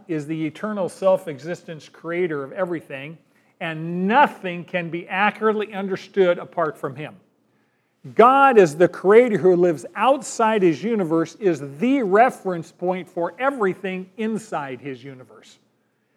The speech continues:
And God is the source of truth, therefore all truth is inherently theological. All truth is inherently divine,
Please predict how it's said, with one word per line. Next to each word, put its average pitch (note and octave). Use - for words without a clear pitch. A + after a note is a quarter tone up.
And C#3+
God F#3+
is D3+
the E3
source A#3
of D3
truth, D#3
therefore E3+
all G#3
truth G#3+
is E3
inherently E3
theological. C3
All F3+
truth F#3+
is E3
inherently D#3
divine, D3